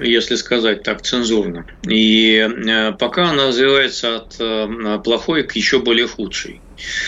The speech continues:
Э, в общем, мы раздосадованы, конечно, что американцы уходят из Афганистана. Они сдерживали талибов. Сейчас талибов ничто не сдерживает.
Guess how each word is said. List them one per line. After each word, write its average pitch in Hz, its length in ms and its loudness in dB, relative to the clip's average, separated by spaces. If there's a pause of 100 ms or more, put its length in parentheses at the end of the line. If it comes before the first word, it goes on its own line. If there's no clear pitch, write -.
(280)
Э, - 60 -6
в 101 840 0
общем, 139 320 4
мы 143 80 4
раздосадованы, 131 760 0
конечно, 110 460 -4
что - 180 -2
американцы 113 600 -2
уходят 101 400 0
из 101 100 0
Афганистана. 110 800 0 (320)
Они 147 240 0
сдерживали 107 580 0
талибов. 95 480 -4
Сейчас 95 400 -2
талибов 123 460 -2
ничто 113 300 -4
не 107 120 0
сдерживает. 151 680 -2